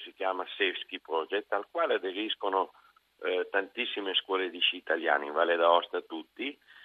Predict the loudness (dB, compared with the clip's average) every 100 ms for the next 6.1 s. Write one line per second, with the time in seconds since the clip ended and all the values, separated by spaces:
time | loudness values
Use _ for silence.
0 | -10 -2 2 4 6 8 8 6 0 -6
1 | -4 -4 -4 -4 -2 -2 -2 -4 -6 2
2 | 2 4 0 2 0 2 0 0 0 0
3 | 0 0 0 0 0 2 2 2 0 -2
4 | -2 0 2 2 2 0 0 -2 -4 0
5 | 0 0 -4 -2 0 0 0 -4 -8 -2
6 | -2